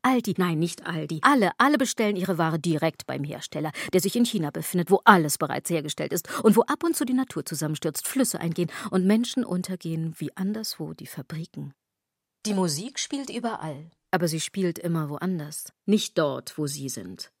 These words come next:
Fürchten Sie die Schönheit Asiens. Wieso? Wo soll das sein? Wir fahren gleich hin. Und fürchten tun wir uns prinzipiell nicht. Kling, klang.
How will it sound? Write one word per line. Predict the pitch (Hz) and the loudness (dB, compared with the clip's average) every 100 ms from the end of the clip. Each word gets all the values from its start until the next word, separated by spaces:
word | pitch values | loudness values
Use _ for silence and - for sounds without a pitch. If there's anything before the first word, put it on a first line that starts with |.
| _ | _
Fürchten | - - 285 294 - 247 | -2 4 6 4 -2 0
Sie | 208 202 196 | 0 -2 -6
die | 160 | -6
Schönheit | 139 - 185 185 156 151 - | -6 -2 -2 -2 -6 -8 -6
Asiens. | 151 147 139 156 135 127 - - _ _ _ | -6 -6 -6 -8 -8 -8 -12 -12 _ _ _
Wieso? | - 127 - 135 156 240 - _ _ | -10 -6 -6 -8 -12 -14 -14 _ _
Wo | 170 | -4
soll | 160 160 | -2 -2
das | 165 151 - | -4 -4 -6
sein? | 131 135 156 247 - _ _ | -6 -6 -6 -6 -8 _ _
Wir | 269 | -8
fahren | 247 254 240 196 | -4 -2 -4 -4
gleich | 185 202 254 | -4 -4 -6
hin. | - 147 156 - _ _ | -8 -10 -12 -18 _ _
Und | - 170 | 0 0
fürchten | - 277 285 - 170 151 | 4 2 2 -2 -4 -4
tun | 175 165 | -2 -2
wir | 165 | -2
uns | 151 156 | -4 -6
prinzipiell | - 185 156 139 - - 185 143 | -4 -2 -2 -4 -6 -2 -2 -2
nicht. | 127 - - - - _ | -8 -12 -20 -20 -20 _
Kling, | - 320 311 | -6 -6 -6
klang. | 220 214 220 220 240 | -4 -4 -6 -12 -16